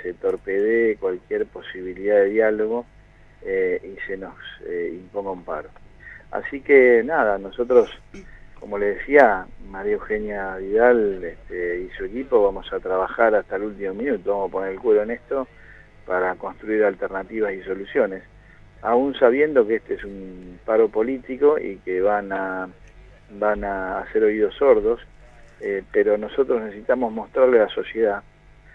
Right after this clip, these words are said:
nosotros queremos hablarle al maestro, nosotros respetamos el, el, el, al maestro, digamos, todos hemos sido formados en nuestra vida, este,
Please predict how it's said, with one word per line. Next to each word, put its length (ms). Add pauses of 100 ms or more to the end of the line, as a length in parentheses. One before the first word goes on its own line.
(260)
nosotros 340
queremos 340
hablarle 320
al 60
maestro, 480
nosotros 520 (720)
respetamos 640
el, 180 (100)
el, 200
el, 200
al 160
maestro, 600
digamos, 460 (340)
todos 220
hemos 220
sido 200
formados 560
en 80
nuestra 320
vida, 420 (720)
este, 680